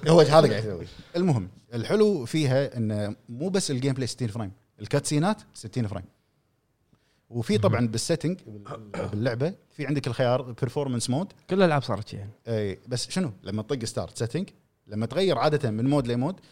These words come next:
Speaker 1: العادة إنه يسوي، يعطيك نفس اللودنج خفيف.
Speaker 2: إيه.
Speaker 1: هذا لا، عاد شنك حاطه on off بنفس الوقت.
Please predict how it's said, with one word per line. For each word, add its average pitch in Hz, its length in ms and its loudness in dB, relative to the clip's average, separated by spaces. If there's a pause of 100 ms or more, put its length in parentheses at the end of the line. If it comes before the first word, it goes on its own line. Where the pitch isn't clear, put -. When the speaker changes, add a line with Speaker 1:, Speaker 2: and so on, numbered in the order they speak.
(180)
Speaker 1:
العادة 151 280 2
إنه 127 200 -2 (260)
يسوي، 147 220 -2
يعطيك 143 220 -2
نفس 151 120 0
اللودنج 135 280 0
خفيف. 104 220 -6
Speaker 2:
إيه. 120 140 -4 (180)
Speaker 1:
هذا 165 140 2
لا، 214 60 6
عاد 160 140 6
شنك 202 140 2
حاطه 202 280 2
on 202 140 4
off - 20 -8 (720)
بنفس 220 240 4
الوقت. 147 300 2